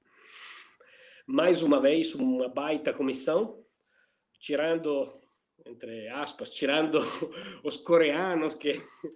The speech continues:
que participam da comissão, que a gente não tem muita possibilidade de mexer com e-, de mexer com eles, porque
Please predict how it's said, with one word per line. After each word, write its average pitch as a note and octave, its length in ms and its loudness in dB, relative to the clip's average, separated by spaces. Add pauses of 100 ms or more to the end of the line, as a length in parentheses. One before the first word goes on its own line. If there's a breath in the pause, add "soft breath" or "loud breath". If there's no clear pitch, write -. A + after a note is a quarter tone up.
(340 loud breath)
que C#3 100 -10
participam D3+ 580 -2
da C#3+ 100 2
comissão, D3 340 2
que C3+ 420 -4
a - 40 -10
gente D#3 240 -8
não C#3+ 280 0
tem E3+ 160 4
muita E3 400 2
possibilidade C#3+ 560 -4
de C3+ 100 -16
mexer C3 280 -8
com C3 220 -4
e-, D#3 140 -2
de C3+ 100 -10
mexer C3+ 280 -6
com C3+ 140 -6
eles, E3+ 300 -2
porque - 400 -18